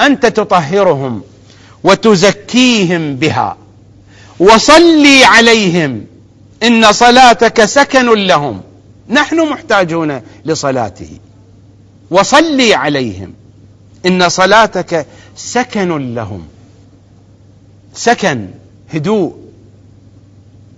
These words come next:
إخراج من الاضطراب. أي اضطراب؟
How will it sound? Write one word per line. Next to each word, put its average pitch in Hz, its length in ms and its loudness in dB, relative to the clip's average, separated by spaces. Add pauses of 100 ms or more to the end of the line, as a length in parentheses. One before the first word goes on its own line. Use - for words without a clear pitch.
(180)
إخراج 214 500 4
من 226 180 0
الاضطراب. 170 800 0 (380)
أي 262 220 0
اضطراب؟ 160 560 -2